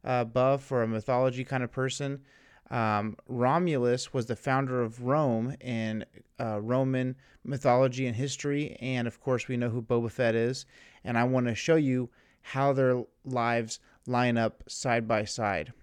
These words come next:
So we'll start with Romulus. Romulus was the son of the god of war in Roman mythology, Mars, and,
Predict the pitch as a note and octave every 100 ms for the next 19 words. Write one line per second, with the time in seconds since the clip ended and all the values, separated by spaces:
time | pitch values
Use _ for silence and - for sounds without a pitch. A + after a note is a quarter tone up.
0 | - - - C#3 C#3 - D#3 C3 C3 B2
1 | A#2 G#2 C#2+ - - - - - _ C3
2 | C#3+ G3 F#3+ C3+ C3+ - - C3 A#2+ A#2+
3 | - C#3+ D3 D3 - C3+ B2+ A#2+ A#2 -
4 | _ _ _ _ _ C3+ A#2 A2 B2+ C#3+
5 | D3 B2 C3 D#3+ C#3 A#2+ B2+ C3+ - B2+
6 | B2 A#2 A2+ G2 A#2+ B2+ C#3 C3+ C3 A#2+
7 | A#2+ A#2+ C3+ A#2+ A2 G#2+ B2+ C3 - -
8 | - - - B2+ A#2+ A#2+ A#2+